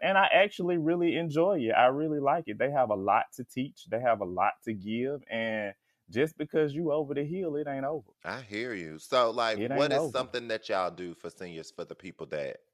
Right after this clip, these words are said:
Speaker 2: you know, in the room?
Speaker 1: We do a lot of things, actually.
Speaker 2: Mm-hmm.
Speaker 1: I mean, we have, like, sixteen senior centers. We have, like, four multi-purpose facilities. We have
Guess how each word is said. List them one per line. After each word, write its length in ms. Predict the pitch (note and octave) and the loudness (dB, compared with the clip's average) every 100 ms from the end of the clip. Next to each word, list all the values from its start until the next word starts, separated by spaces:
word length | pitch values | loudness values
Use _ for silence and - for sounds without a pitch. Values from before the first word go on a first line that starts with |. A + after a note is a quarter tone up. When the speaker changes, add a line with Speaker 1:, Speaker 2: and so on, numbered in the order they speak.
| - | -16
Speaker 2:
you 140 | F2+ | -12
know, 260 | D#2+ C2+ C2+ | -12 -12 -14
in 140 | D#2 D2 | -14 -14
the 100 | C#2+ | -12
room? 340 | C#2 G#1 - _ _ | -12 -14 -20 _ _
Speaker 1:
We 60 | B4 - | 2 4
do 80 | G4+ | 8
a 60 | C#3+ | 10
lot 280 | A#2 D3 B2+ | 10 8 8
of 120 | - | 2
things, 440 | G2+ E2 B1+ - - | -6 -8 -12 -18 4
actually. 580 | A#2 A2 D#2+ D#2 - - | 4 4 0 -10 -8 2
Speaker 2:
Mm-hmm. 40 | |
Speaker 1:
I 100 | A2+ | 4
mean, 300 | C3+ C3 B2+ | 4 2 2
we 120 | C#3+ | 0
have, 340 | E3+ E3+ C3+ B2+ | 4 6 6 6
like, 360 | A#2+ A2 F#2 - | 6 6 4 -4
sixteen 720 | - - A#2 - - A#2+ A2+ | -10 -6 -6 -6 -8 -4 -4
senior 400 | A2+ - A2 A2 | -6 -6 -4 -4
centers. 720 | A2 - G#2 G2+ - G2+ G#2 G2+ | -6 -6 -8 -6 -4 -4 -4 -6
We 140 | A#2+ | -8
have, 340 | A#2 G2 F#2 F2+ | 0 2 2 0
like, 260 | E2 D#2 - _ | -6 -8 -14 _
four 480 | G2+ A2 A2+ A2 A2+ _ _ | -2 2 4 2 -2 _ _
multi-purpose 1120 | F#2 F#2 A#2 A2+ A2 G#2 - G#2 A2 - G#2 | -4 0 0 2 0 0 0 -4 -4 -4 -8
facilities. 1300 | - F#2+ - A2 A2 G#2+ G#2+ - G#2+ G#2 G#2 G#2 G#2+ | -8 -10 -6 -2 0 0 -4 -6 -6 -4 -4 -6 -8
We 200 | F2+ G2+ C3 | -8 -6 0
have 260 | A#2 F2 | 0 0